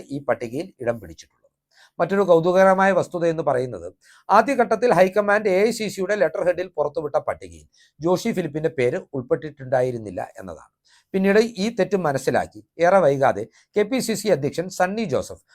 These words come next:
തന്റെ ലെറ്റർ ഹെഡിലാണ് ജോഷി ഫിലിപ്പിനെ നിയമിച്ചുകൊണ്ടുള്ള ഉത്തരവ് പുറത്തുവിട്ടത്. ജോഷി ഫിലിപ്പിന്റെ പേര് ആദ്യ പട്ടികയിൽ ഉൾപ്പെടാതെ പോയത് ഒരു ക്ലറിക്കൽ മിസ്റ്റേക്ക് ആണ് എന്ന വിശദീകരണവും സണ്ണി ജോസഫ് പങ്കുവെക്കുന്നുണ്ട്. ഐ ഗ്രൂപ്പിന്റെ പ്രതിനിധിയായി ഐ എൻ ടി യു സിയുടെ ജില്ലാ പ്രസിഡന്റായ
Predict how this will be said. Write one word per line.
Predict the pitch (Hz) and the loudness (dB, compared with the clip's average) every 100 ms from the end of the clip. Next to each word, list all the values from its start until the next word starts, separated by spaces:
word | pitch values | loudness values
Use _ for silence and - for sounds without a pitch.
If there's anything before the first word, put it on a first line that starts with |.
| _ - 214 | _ 0 0
തന്റെ | 226 247 | 4 4
ലെറ്റർ | 175 151 185 | 4 2 0
ഹെഡിലാണ് | 151 131 107 127 - | 0 0 -2 -2 0
ജോഷി | 214 226 262 | 4 4 2
ഫിലിപ്പിനെ | 202 165 170 | -2 -2 -2
നിയമിച്ചുകൊണ്ടുള്ള | 185 156 160 156 170 135 123 | -4 -4 -6 -4 -4 -2 -2
ഉത്തരവ് | 113 110 127 196 - | -4 -2 -4 -4 -2
പുറത്തുവിട്ടത്. | 107 98 95 _ - _ _ _ _ _ 196 | -2 -4 -14 _ -20 _ _ _ _ _ 0
ജോഷി | 190 226 | 2 2
ഫിലിപ്പിന്റെ | 196 196 202 | 0 0 0
പേര് | 208 175 180 - | 2 6 6 4
ആദ്യ | - 165 185 | 2 2 2
പട്ടികയിൽ | 190 180 175 196 | 0 0 -2 0
ഉൾപ്പെടാതെ | 165 - 170 170 | 0 0 2 4
പോയത് | 170 135 110 131 _ - | 4 2 0 -6 _ -4
ഒരു | 165 | -2
ക്ലറിക്കൽ | 190 180 185 190 247 | 0 2 2 2 -2
മിസ്റ്റേക്ക് | 233 185 190 190 190 | -2 -2 -2 0 2
ആണ് | 180 | 2
എന്ന | 180 170 | 2 -2
വിശദീകരണവും | 143 127 175 160 123 139 180 | -6 -6 -4 -4 -4 -6 -8
സണ്ണി | 147 135 151 | -8 -6 -8
ജോസഫ് | 110 - 175 - | -10 -10 -12 -6
പങ്കുവെക്കുന്നുണ്ട്. | 120 110 98 80 76 _ _ _ _ _ _ _ - - | -8 -6 -10 -12 _ _ _ _ _ _ _ _ -6 2
ഐ | 226 | 4
ഗ്രൂപ്പിന്റെ | 254 262 254 | 4 0 0
പ്രതിനിധിയായി | 247 196 175 190 160 151 214 240 _ - | 0 0 -2 -2 -2 0 0 -4 _ -2
ഐ | 247 | 0
എൻ | 254 | 0
ടി | |
യു | 202 | -4
സിയുടെ | - 170 | -4 -4
ജില്ലാ | 170 156 170 | -2 2 2
പ്രസിഡന്റായ | 175 123 120 98 90 - | 2 0 -6 -12 -14 -18